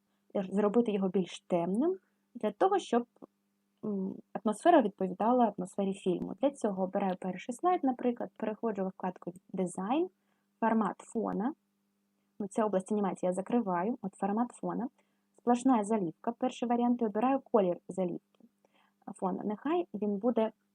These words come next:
темний, але не чорний. Тобто наступний після чорного обираю. Бачу ось такий варіант, мені подобається. Тепер я хочу, щоб всі слайди зафарбувались, тому натискаю кнопку «Примініть ко всім». Натискаю це.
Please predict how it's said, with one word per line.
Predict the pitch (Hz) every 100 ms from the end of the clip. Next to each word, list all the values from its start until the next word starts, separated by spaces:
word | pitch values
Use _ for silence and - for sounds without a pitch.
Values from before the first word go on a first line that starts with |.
| _ _ -
темний, | 262 185 190 320 -
але | 208 247
не | 294 202 277
чорний. | - 214 185 - 170 - _ _ _ _ _ _ _ _ _ _ _ _
Тобто | - - 185
наступний | 196 - 202 185 175
після | 196 - 190
чорного | 190 180 185 185
обираю. | 208 202 185 160 196 339 - - _
Бачу | 233 247 226 214
ось | 214
такий | 233 233
варіант, | 196 180 170 -
мені | 240 247
подобається. | 294 262 208 185 208 240 277
Тепер | 269 240 294
я | 262
хочу, | 262 247
щоб | 240 -
всі | - 226
слайди | - 196 175 175
зафарбувались, | 180 185 190 185 196 330 392 -
тому | 240 240 226 202 _ _
натискаю | 190 208 - 214 190 -
кнопку | - 262 - 339
«Примініть | - 208 185 208 -
ко | 185
всім». | - - - - _ _ _ _ _ _ _ -
Натискаю | 185 185 180 - - 165 170 220
це. | - 330